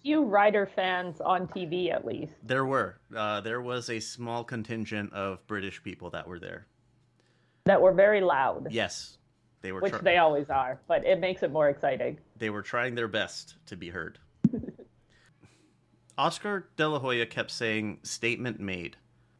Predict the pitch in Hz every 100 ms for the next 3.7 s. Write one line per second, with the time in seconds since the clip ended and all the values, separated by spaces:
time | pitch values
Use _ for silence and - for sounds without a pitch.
0 | _ - 117 120 135 143 160 151 151 131
1 | 123 110 104 - 98 95 98 - 87 82
2 | - _ _ _ _ _ _ - 220 160
3 | 156 139 135 139 139 139 139